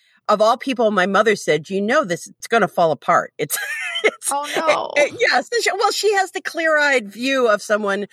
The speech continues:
Speaker 1: who can see, whereas when you're in it, you're like, "No, no, I can make it happen. I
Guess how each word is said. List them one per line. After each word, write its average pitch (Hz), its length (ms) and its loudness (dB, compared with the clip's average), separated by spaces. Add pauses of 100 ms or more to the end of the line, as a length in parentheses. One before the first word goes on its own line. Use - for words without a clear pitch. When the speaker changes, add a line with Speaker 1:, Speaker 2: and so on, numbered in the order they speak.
(300)
Speaker 1:
who 208 320 -4
can 202 240 -2
see, 349 240 -2
whereas 233 380 0
when 220 160 0
you're 190 240 -2
in 311 180 2
it, 175 240 0
you're 196 160 -4
like, 180 180 0
"No, 349 120 0
no, 302 320 2 (260)
I 440 160 2
can 605 160 0
make 539 180 0
it 480 180 0
happen. 415 420 0
I 466 100 2